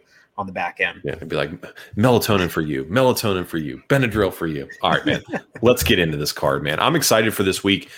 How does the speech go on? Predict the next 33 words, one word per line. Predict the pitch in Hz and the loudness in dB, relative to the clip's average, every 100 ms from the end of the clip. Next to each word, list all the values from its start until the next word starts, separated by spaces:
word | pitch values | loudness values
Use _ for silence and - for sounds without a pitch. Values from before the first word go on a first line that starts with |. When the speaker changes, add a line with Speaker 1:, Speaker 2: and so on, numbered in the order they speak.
| - - 76 | -2 0 2
Speaker 2:
to | 107 | 2
be | 104 | 6
honest | 104 107 101 | 6 4 2
with | 98 | 0
you, | 98 | 2
man, | 98 | 2
because | 98 90 95 | 0 -2 0
I | 95 | 0
feel | - 107 | 2 4
like | 98 90 - _ | 4 2 -6 _
this | 104 82 107 107 - | -12 0 2 2 -2
is, | 95 98 92 87 82 - _ _ _ _ _ | -2 0 2 0 -4 -12 _ _ _ _ _
Speaker 1:
It's | - | -6
great. | - | 2
Speaker 2:
this | 160 156 | 4 6
is | |
a | 139 | 4
fantastic | - 110 98 98 85 85 - | 4 2 2 0 0 -2 -4
card, | 82 71 | -2 -2
right? | 82 90 107 - | -2 -2 -2 -4
When | 104 | -4
they, | 101 104 - | -2 -2 -2
when | 110 110 | 0 2
they | 107 | 0
created | - 120 127 107 | 2 4 4 2
the | 107 | 2
A | 104 101 | 2 2
B | 98 | 0
C | 87 110 107 | -4 -2 -2
card | - 90 87 85 82 - | 0 2 2 0 -4 -8
and | 85 82 | -10 -4
put, | 90 90 - | -2 -2 -4
uh, | 82 78 76 73 | -4 -4 -2 -4